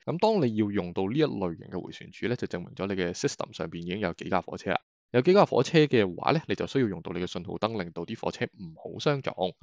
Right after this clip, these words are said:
喺度呢，我就先放低兩架火車頭，代表兩架唔同嘅火車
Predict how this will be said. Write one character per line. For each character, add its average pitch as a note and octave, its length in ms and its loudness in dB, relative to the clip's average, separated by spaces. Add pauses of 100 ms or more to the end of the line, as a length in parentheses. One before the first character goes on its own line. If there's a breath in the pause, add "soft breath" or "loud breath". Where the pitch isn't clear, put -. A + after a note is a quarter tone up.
(100)
喺 F3 120 10
度 D3+ 120 8
呢， C#3 140 2
我 G#2+ 80 2
就 F2 140 2
先 C#3+ 200 -4
放 G2+ 320 0
低 A#2 100 6 (100)
兩 F#2 160 2
架 F2 80 2
火 F#2+ 120 2
車 A2 140 0
頭， - 140 -4
代 E2+ 100 -2
表 F#2+ 260 0
兩 F2 220 -4
架 F2 160 -2
唔 - 220 -10
同 - 160 -16
嘅 F2+ 100 -6
火 F#2 140 0
車 B2 160 2